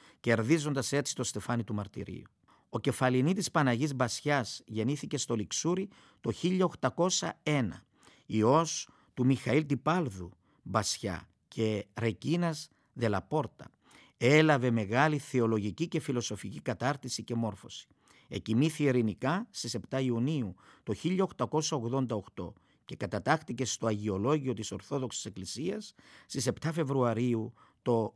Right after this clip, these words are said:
χίλια εννιακόσια ογδόντα έξι.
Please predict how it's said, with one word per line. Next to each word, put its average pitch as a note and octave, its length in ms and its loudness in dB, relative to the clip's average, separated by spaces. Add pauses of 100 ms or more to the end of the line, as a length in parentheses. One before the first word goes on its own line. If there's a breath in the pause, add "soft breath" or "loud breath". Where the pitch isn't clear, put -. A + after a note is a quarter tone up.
(120)
χίλια D#3 400 0
εννιακόσια A2 680 -2
ογδόντα G2+ 680 -2
έξι. - 440 -10